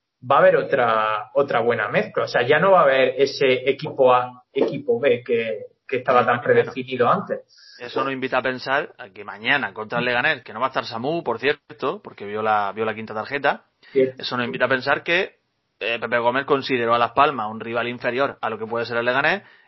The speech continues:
Speaker 2: y sacó un equipo semi-B. Sacó un equipo con caras que son, pues, digamos, las menos habituales en un once titular en, en Liga o, o en un partido, lo que se considera importante. Eh, eh, él pensaba en eso, son una carga de partido,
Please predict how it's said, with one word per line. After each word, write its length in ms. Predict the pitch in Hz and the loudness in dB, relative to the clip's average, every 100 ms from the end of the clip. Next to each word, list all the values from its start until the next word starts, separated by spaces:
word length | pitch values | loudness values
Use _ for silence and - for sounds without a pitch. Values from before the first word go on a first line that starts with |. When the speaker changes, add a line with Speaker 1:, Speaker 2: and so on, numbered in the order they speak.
| _ | _
Speaker 2:
y 140 | 160 | -4
sacó 200 | 175 170 | 0 0
un 80 | 180 | 0
equipo 320 | 175 156 202 | -2 0 0
semi-B. 560 | - 156 123 113 190 - _ _ _ _ _ | 2 0 0 0 0 -2 _ _ _ _ _
Sacó 200 | 120 113 | -6 -4
un 100 | 120 | -4
equipo 260 | 117 123 156 | -4 0 2
con 200 | 131 113 | 0 2
caras 320 | 123 127 147 | 2 4 2
que 140 | - | -2
son, 280 | 120 120 127 | -12 -12 -12
pues, 240 | 127 104 | -14 -16
digamos, 300 | 92 98 117 | -14 -10 -4
las 80 | 127 | -2
menos 240 | 120 135 135 | -2 0 0
habituales 460 | 135 135 131 143 | 0 4 4 4
en 80 | 147 | 0
un 80 | 127 | -4
once 180 | 127 127 | -6 -8
titular 460 | 120 123 123 156 - - - _ | -8 0 2 2 -4 -20 -20 _
en, 880 | - 113 110 107 104 98 98 98 95 | -10 -8 -8 -10 -14 -16 -18 -20 -20
en 140 | - 101 | -20 -8
Liga 380 | 120 139 131 151 | -2 4 6 6
o, 240 | 117 101 | 2 -4
o 260 | 95 95 101 | -8 -10 -10
en 60 | 107 | -8
un 80 | |
partido, 320 | 117 139 123 147 | -6 -6 -4 -2
lo 80 | |
que 120 | 120 110 | -2 -6
se 80 | |
considera 600 | 107 104 107 110 131 - _ _ _ | -10 -10 -6 0 0 0 _ _ _
importante. 800 | 151 127 113 143 143 123 117 | -4 -2 -2 2 2 2 -2
Eh, 60 | 117 | 0
eh, 160 | 123 123 | 0 2
él 260 | 127 139 139 - - | 2 0 -2 -10 -2
pensaba 340 | 139 139 131 | 0 2 0
en 60 | 156 | 0
eso, 200 | 226 120 | -6 -10
son 140 | 120 | -8
una 140 | 120 | -6
carga 220 | 123 123 123 | -4 0 0
de 60 | |
partido, 460 | 123 117 127 123 | 0 -4 -2 -2